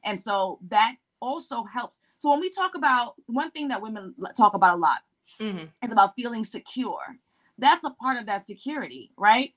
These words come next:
Speaker 1: But yet we wanna harp on, you know, whether or not he has a beard or whether or not he's darker or lighter or whether or not he's six
Speaker 2: <laughs>
Speaker 1: foot or not. And,
Speaker 2: Mm-hmm.
Speaker 1: and, and let me tell you, and I don't know if it's, like, what came first, the chicken or the egg,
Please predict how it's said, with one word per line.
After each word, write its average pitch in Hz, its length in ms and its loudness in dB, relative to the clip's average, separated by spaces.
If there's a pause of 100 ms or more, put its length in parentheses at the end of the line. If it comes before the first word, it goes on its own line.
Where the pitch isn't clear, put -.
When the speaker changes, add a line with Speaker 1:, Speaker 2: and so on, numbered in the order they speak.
(200)
Speaker 1:
But 233 140 0
yet 233 200 0
we 247 120 0
wanna 226 220 2
harp 233 300 -2
on, 202 420 0
you 240 100 -12
know, 202 140 -6
whether 190 220 -10
or - 20 -14
not 190 180 -4
he 196 80 -12
has 190 160 -8
a 190 40 -16
beard 196 400 -10
or 180 80 -4
whether 185 220 -8
or 185 60 -10
not 175 260 0
he's 180 180 -18
darker 185 340 -2
or 175 160 -4
lighter 185 340 0
or 175 80 -8
whether 180 200 -6
or 175 40 -12
not 165 180 -4
he's 175 200 -16
six 202 220 -14
Speaker 2:
<laughs> - 20 -20
Speaker 1:
foot 311 140 -4
or 214 100 -4
not. 139 240 -2 (400)
And, 226 180 2
Speaker 2:
Mm-hmm. 185 80 -6
Speaker 1:
and, 214 180 -4 (180)
and 208 220 -2
let 240 140 -2
me 262 140 0
tell 320 280 2
you, 196 320 -4
and 214 160 -2
I 208 80 4
don't 254 160 0
know 226 180 -4
if 214 140 -14
it's, 202 220 -12
like, 196 180 -2
what 196 260 -8
came 208 200 -8
first, 190 200 -6
the 180 60 -20
chicken 196 200 -12
or 185 80 -8
the 190 140 -12
egg, 226 300 0